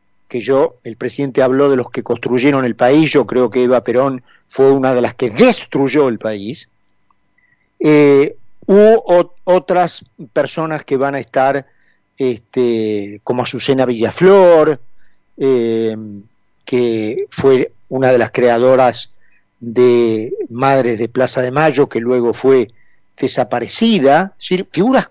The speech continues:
controvertidas, respecto de las cuales no hay un acuerdo unánime de todos los argentinos. Entonces, obviamente, ponerlas en un símbolo, eh, cotidiano como los billetes, contribuye a la división.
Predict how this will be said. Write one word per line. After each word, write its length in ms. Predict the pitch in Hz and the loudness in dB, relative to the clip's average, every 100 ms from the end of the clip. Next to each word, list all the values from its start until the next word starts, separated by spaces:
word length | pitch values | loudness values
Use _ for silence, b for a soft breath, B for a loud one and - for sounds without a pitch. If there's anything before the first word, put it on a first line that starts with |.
| _ | _
controvertidas, 1300 | - 311 285 - 220 196 160 - 185 131 120 110 - _ _ _ _ _ _ _ | 0 0 0 -2 2 2 -2 -8 -8 -6 -6 -8 -18 _ _ _ _ _ _ _
respecto 480 | - 147 226 214 220 | -6 -2 -4 -2 0
de 60 | 185 | 0
las 120 | 156 | 0
cuales 300 | - 214 185 | 0 0 0
no 180 | 180 262 | -2 -2
hay 200 | 254 180 | -2 -2
un 160 | 160 | -4
acuerdo 540 | 147 - 185 196 185 165 | -6 -2 0 2 0 -4
unánime 520 | 151 170 196 185 160 | -4 -6 -8 -8 -6
de 140 | 143 | -6
todos 260 | 135 208 190 | -2 -2 0
los 160 | 143 131 | -2 -4
argentinos. 720 | 117 123 113 117 104 104 - _ _ _ - | -6 -10 -8 -10 -12 -18 -20 _ _ _ -8
Entonces, 580 | 135 160 156 190 180 - - - _ _ | 0 0 2 2 0 -8 -20 -20 _ _
obviamente, 800 | 151 151 151 160 139 117 104 - _ _ _ _ | 0 2 0 -2 -4 -6 -10 -10 _ _ _ _
ponerlas 760 | - 123 160 208 208 156 127 - | -4 -2 0 0 2 0 -2 -6
en 100 | 123 | -12
un 140 | 113 | -12
símbolo, 800 | 107 - 185 185 151 135 131 127 - _ _ _ _ | -16 -8 -6 -4 0 0 0 -2 -8 _ _ _ _
eh, 140 | 139 123 | -8 -4
cotidiano 720 | 143 135 135 127 180 165 139 | -2 -2 -4 2 2 2 -2
como 340 | - 131 117 117 | -6 -6 -6 -10
los 160 | 117 | -8
billetes, 680 | 147 165 220 - 185 247 - _ _ _ _ _ _ _ _ _ _ _ - | -8 0 0 2 -2 -2 -8 _ _ _ _ _ _ _ _ _ _ _ 0
contribuye 640 | 202 185 196 311 247 160 | 0 0 -2 0 0 0
a 60 | 135 | -2
la 100 | 123 | -2
división. 420 | 117 101 - | -8 -14 -16